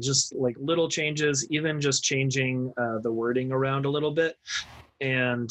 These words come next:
the, uh, the crawlers that, that crawl through your website from Google and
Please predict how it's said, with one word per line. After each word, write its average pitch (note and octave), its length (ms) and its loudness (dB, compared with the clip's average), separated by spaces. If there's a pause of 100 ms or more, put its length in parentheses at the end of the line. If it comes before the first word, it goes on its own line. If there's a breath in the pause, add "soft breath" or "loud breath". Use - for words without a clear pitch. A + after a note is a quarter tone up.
(160)
the, A#2+ 540 0
uh, A2+ 280 2
the A2+ 120 0
crawlers B2+ 680 0
that, A#2+ 240 0 (440 loud breath)
that C3 180 2
crawl C#3 240 0
through C3+ 400 2
your B2 180 0
website C#3 560 0
from A#2+ 300 0
Google C3 540 0
and A#2+ 380 0